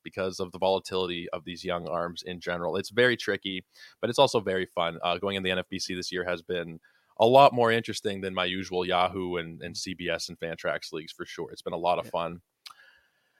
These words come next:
Speaker 1: Let's talk about some regrets now. Let's start with Ryan. Whether it's somebody that you
Speaker 2: <laughs>
Speaker 1: wish you drafted more or wish you drafted less, what player,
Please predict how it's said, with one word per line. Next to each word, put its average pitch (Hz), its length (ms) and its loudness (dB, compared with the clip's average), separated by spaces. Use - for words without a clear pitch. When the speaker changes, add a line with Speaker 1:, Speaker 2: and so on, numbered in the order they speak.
Speaker 1:
Let's 175 180 4
talk 165 340 6
about 120 240 4
some 110 160 -2
regrets 95 460 0
now. 80 240 -12
Let's 123 240 -2
start 120 300 0
with 98 120 -10
Ryan. 87 340 -4
Whether 123 360 4
it's 131 160 4
somebody 120 360 2
that 107 160 -2
you 101 120 -8
Speaker 2:
<laughs> 107 80 -2
Speaker 1:
wish 117 200 0
you 107 60 -4
drafted 101 540 0
more 127 580 2
or 92 180 -4
wish 92 180 -6
you 95 60 -12
drafted 90 400 -2
less, 110 480 0
what 127 300 2
player, 120 520 0